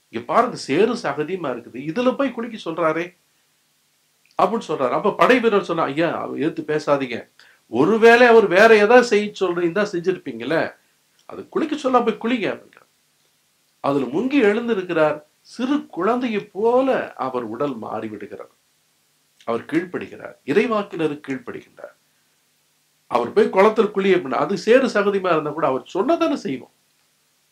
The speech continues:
அங்கு அப்படியே பசுமையான பிறந்த போது இருந்த உடலை போல அவர் உடல் மாறுகிறது. கீழ்ப்படிதல் உள்ளவர்களுக்குத்தான் ஏற்-, யா-, இறைவாக்கினர்களை ஏற்றுக்கொள்கிறவர்களுக்குத்தான் நன்மை நடக்கும் என்பதை மறைமுகமாக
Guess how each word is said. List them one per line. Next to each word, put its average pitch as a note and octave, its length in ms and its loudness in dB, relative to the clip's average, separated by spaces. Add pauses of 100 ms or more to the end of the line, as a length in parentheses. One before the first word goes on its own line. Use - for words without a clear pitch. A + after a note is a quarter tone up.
(120)
அங்கு G2+ 300 -12 (120)
அப்படியே C3+ 800 -6 (200)
பசுமையான G3+ 1000 0 (200)
பிறந்த G3 320 2
போது G3+ 260 0
இருந்த F3 280 -4
உடலை D3+ 300 0
போல D#3+ 300 -4
அவர் B2+ 140 -2
உடல் A#2+ 340 -6
மாறுகிறது. G#2+ 840 -10 (1300)
கீழ்ப்படிதல் G3+ 680 0
உள்ளவர்களுக்குத்தான் A2 1080 -8
ஏற்-, F3 360 0
யா-, C3 280 2
இறைவாக்கினர்களை F3+ 960 -2
ஏற்றுக்கொள்கிறவர்களுக்குத்தான் E3 1600 0 (920)
நன்மை C#3 360 -2
நடக்கும் B2+ 720 -6
என்பதை C3+ 640 -2
மறைமுகமாக D#3 1040 -2